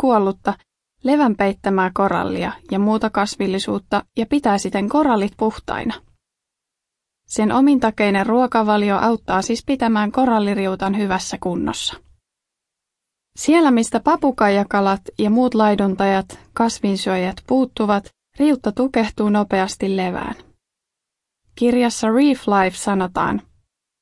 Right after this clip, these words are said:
"Jotkut arvelevat, että ilman kasvinsyöjiä ei nykyisen kaltaisia koralliriuttoja olisi olemassakaan."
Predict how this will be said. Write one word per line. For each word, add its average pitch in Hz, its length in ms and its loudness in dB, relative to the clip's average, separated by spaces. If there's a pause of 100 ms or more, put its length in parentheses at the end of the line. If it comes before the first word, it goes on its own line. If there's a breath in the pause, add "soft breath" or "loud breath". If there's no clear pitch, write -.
(280)
"Jotkut 302 320 0
arvelevat, 233 640 2 (220)
että 233 300 0
ilman 233 300 2
kasvinsyöjiä 196 1000 0 (380)
ei 302 140 4
nykyisen 214 480 2
kaltaisia 226 600 2
koralliriuttoja 196 920 0
olisi 202 440 0
olemassakaan." 190 800 -2